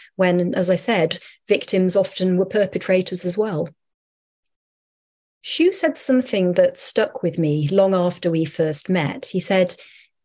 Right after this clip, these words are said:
"Even if they are bad people, they're still people, and I still have to respect them."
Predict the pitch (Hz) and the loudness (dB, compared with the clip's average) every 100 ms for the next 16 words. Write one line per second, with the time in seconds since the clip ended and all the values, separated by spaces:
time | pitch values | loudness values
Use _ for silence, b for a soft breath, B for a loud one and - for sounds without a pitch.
0 | _ - 247 247 226 - 190 180 277 311 | _ 2 4 4 0 2 2 4 2 0
1 | - 180 165 170 185 202 208 208 - 208 | 0 -2 2 2 4 2 0 2 2 2
2 | 208 254 - 165 147 - - 190 190 180 | 2 -2 0 -6 -6 -10 -2 0 2 0
3 | - 202 185 180 - 175 175 - - - | 0 0 0 -4 -6 -2 -2 0 -4 -4
4 | - 147 151 143 | -6 -4 -4 -6